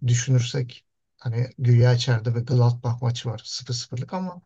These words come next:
ya o Gladbach maçında bile gene net pozisyonlar var. Yani gol olmasa bile, e, ciddi pozisyonlara girmişti. Ya burada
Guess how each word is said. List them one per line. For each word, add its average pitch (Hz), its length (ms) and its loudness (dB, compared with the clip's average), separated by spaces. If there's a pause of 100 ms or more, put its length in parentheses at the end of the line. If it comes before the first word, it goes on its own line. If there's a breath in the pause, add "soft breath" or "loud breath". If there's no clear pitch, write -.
(540)
ya 131 100 -8
o 117 80 0
Gladbach 123 460 4
maçında 123 500 4
bile 117 180 0
gene 117 240 2
net 117 220 -2
pozisyonlar 117 640 0
var. 110 240 -6
Yani 117 120 -4
gol 117 160 2
olmasa 120 460 0
bile, 127 200 -8 (540)
e, 107 160 -8
ciddi 120 300 -6
pozisyonlara 117 540 -4
girmişti. 156 680 -4 (560)
Ya 110 120 -8
burada 131 480 0